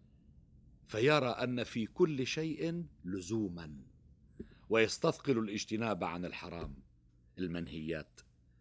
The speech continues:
فيرى أن في كل شيء قيداً. هذا إن دل فإنما يدل على قصور عنده في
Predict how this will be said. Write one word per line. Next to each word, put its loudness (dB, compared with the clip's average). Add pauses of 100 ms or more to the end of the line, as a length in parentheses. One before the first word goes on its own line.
(540)
فيرى 4
أن 0
في -2
كل 2
شيء 2
قيداً. -2 (1040)
هذا 4
إن 0
دل 4 (840)
فإنما 2
يدل 2
على 0
قصور 2
عنده 0
في 0